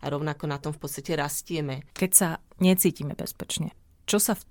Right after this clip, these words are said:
Speaker 2: tom momente deje v našej psychike, v našom tele a podobne?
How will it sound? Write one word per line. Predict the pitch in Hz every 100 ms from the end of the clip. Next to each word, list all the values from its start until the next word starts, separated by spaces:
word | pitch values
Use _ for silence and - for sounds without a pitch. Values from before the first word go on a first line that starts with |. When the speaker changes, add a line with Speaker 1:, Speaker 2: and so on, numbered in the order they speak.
| -
Speaker 2:
tom | - 175
momente | 175 160 160 170 165 165
deje | 147 156 160 156 156 160 -
v | 147
našej | 147 143 - 156
psychike, | - - - - 165 143
v | 151
našom | 151 - 151
tele | - 151 156
a | 156
podobne? | 156 - 170 -